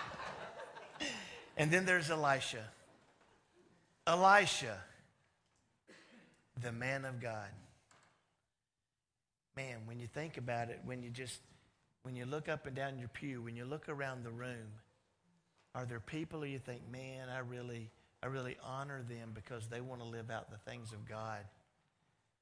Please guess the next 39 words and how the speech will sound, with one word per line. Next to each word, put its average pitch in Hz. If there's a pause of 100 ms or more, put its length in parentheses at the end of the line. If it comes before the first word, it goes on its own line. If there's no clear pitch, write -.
(120)
They 143
wanna 170
do 127
what's 117
right 120
for 120
other 110
people. 107 (880)
All 165
they 185
really 170
wanna 160
do 147
with 143
their 127
life 135
is 123
to 120 (160)
do 127
something 131
with 113
God's 120
name 120
attached 120
to -
it. 101 (320)
And 139
they 180
don't 202
need 160
anything 123
else." 160 (840)
You 147
know, 160
that's, 165
that's 190
all 196
they 190
want. 185